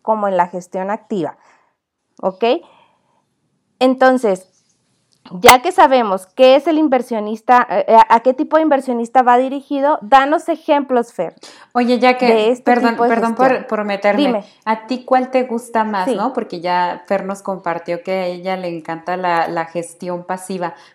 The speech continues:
Speaker 2: pero a ti, Jacqueline, como inversionista, ¿qué tipo de gestión te parece mejor? O sea, tú en lo personal.
Speaker 1: A, a mí en lo personal me, me gusta más la gestión activa, sin embargo, como asesora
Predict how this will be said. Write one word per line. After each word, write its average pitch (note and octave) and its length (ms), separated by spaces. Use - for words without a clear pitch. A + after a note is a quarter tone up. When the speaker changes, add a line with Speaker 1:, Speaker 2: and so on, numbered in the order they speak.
Speaker 2:
pero F#3+ 220
a F3+ 180
ti, G3 180
Jacqueline, F#3 640
como G#3+ 220
inversionista, F3+ 840
¿qué G#3+ 100
tipo A3 320
de G#3+ 100
gestión F#3 520
te G3 80
parece F3 840
mejor? D#3+ 460
O F3+ 40
sea, E3+ 240
tú F#3+ 80
en F3+ 100
lo F#3+ 120
personal. E3 520
Speaker 1:
A, C#4+ 280
a C#4+ 40
mí E4 320
en G4 120
lo G#4 160
personal C#4+ 640
me, C#4 420
me B3+ 220
gusta D4+ 320
más D#4+ 180
la D#4+ 140
gestión C4 380
activa, C#4+ 440
sin C4+ 220
embargo, B3+ 540
como D#4 220
asesora A3+ 920